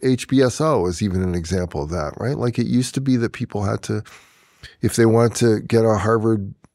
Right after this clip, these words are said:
education, they had to buy a plane ticket and they had to buy a winter coat to live in Cambridge over the m-, bad months. And they had to s-, invest a lot in materials and energy in order to do it. And now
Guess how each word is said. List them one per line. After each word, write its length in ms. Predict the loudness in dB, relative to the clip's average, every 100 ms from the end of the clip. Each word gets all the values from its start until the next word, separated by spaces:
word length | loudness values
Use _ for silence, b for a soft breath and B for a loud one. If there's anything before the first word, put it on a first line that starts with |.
| _ -2
education, 680 | -2 -2 0 0 0 -2
they 120 | -2 0
had 200 | 0 0
to 320 | -4 -4 -8 -6
buy 200 | 2 4
a 60 | 2
plane 340 | 0 2 2
ticket 340 | 2 -2 -2 -2
and 180 | 0 0
they 100 | 0
had 220 | -2 -2
to 60 | -6
buy 280 | -2 0
a 80 | 2
winter 300 | 2 0 0
coat 420 | -2 2 2 0
to 100 | -2
live 200 | 0 0
in 120 | -2 -2
Cambridge 540 | 0 0 2 0 0
over 220 | -2 0
the 240 | -2 -4 -6 -8 -8 _ _
m-, 200 | -8 -6
bad 320 | 0 0 2 0
months. 400 | -2 -2 -4 -12 B B B B
And 120 | 4 6
they 60 |
had 160 | 6 6
to 60 | 2
s-, 220 | 0 -6 -8 -10 -12 -14 -12 -12 _ 4
invest 500 | 4 6 6 4 2
a 40 |
lot 360 | 4 4 4 4
in 120 | 2
materials 540 | 0 2 4 4 4
and 100 | 2
energy 360 | 2 2 -2 -4
in 80 | -4
order 220 | -2 0
to 100 | 0
do 220 | 0 0
it. 100 | 0
And 160 | 0 0
now 420 | 2 4 2